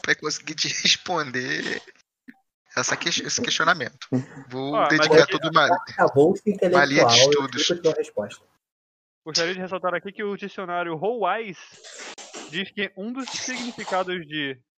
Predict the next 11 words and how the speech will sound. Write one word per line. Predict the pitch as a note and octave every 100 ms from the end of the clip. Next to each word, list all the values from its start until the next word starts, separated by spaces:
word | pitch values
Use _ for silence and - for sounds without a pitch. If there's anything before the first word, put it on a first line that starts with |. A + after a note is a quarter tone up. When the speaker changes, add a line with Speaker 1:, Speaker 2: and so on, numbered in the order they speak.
| _
Speaker 2:
canto | F3+ A#3 A#3 D#3+ - -
é | G#3
pedra. | - G3+ E3+ D3+ - _ _ _ _ _ _ _ _ _ _ _ _ - -
Por | F3+
isso | F#3+ -
os | A3 F3
montes | E3+ F3 B3+ - A#3+ F#3+ - - D#3+
de | E3+
pedras | - F3 D#3+ D3 D3 C#3+ _
das | D3+ D3 C#3
obras | D#3 G3+ F3 D3